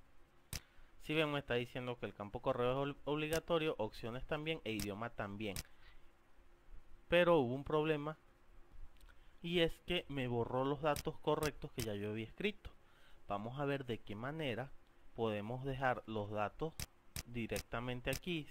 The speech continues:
sin que el usuario tenga que volver a escribirlo. Eso es algo bastante sencillo.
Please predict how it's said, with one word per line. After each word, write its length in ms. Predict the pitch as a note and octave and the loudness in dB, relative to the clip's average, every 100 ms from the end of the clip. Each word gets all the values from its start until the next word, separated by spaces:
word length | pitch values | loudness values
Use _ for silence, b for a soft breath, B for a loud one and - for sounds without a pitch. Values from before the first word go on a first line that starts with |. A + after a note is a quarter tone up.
| - | -4
sin 120 | A#2 | -2
que 100 | G#2+ | -2
el 60 | |
usuario 340 | G#2 - G#2+ A2 | -2 -2 -2 0
tenga 260 | A#2+ B2 | -2 -4
que 120 | A#2 B2 | -2 0
volver 320 | A2+ G#2+ G#2 | 2 2 0
a 20 | |
escribirlo. 540 | G#2+ A#2+ B2 F3 A2+ - B B B B | -2 -2 0 0 0 -8 B B B B
Eso 260 | A2+ - | -2 -2
es 60 | A#2 | -2
algo 200 | A#2 A2+ | 2 2
bastante 440 | A2 - A2 A#2 | 0 0 -4 -6
sencillo. 560 | - A#2+ - G#3 D3 | -6 -6 -2 -2 -2